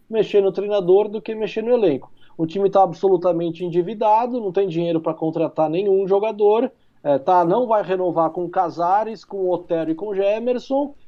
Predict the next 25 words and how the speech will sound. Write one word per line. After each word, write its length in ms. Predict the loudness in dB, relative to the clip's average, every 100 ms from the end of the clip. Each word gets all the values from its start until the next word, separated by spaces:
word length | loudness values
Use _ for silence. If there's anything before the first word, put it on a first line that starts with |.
| -20
São 160 | -6 0
jogadores 440 | 2 4 4 2
que 120 | 0 -6
custam 380 | -4 0 0
muito 320 | 0 -2 -4 -6
caro, 560 | 0 4 4 2 -2 -6 _ _ _ _ _ _ _
mas 580 | -6 -4 -4 -8 -20 _
é 100 | -8
preocupante, 960 | -2 2 2 0 -2 2 4 2 -4 -18 -12
porque 220 | -8 -4
o 60 | -2
Corinthians 540 | -2 -2 -2 -2 -4
só 240 | -2 -2 0
trouxe 460 | 2 4 4 2
esses 300 | -4 -6 -14
caras 580 | -4 0 0 0 -6 -14 _ _ _ _
porque 280 | -4 -2 0
esteve 680 | -2 -6 0 2 2 2 2
na 120 | 2
zona 300 | -4 -2 -2
de 100 | -2
rebaixamento 720 | -4 -2 -4 -4 -4 -6 -4
do 120 | -2
ano 100 | -2
passado. 640 | -2 -6 -4 -2 0 -2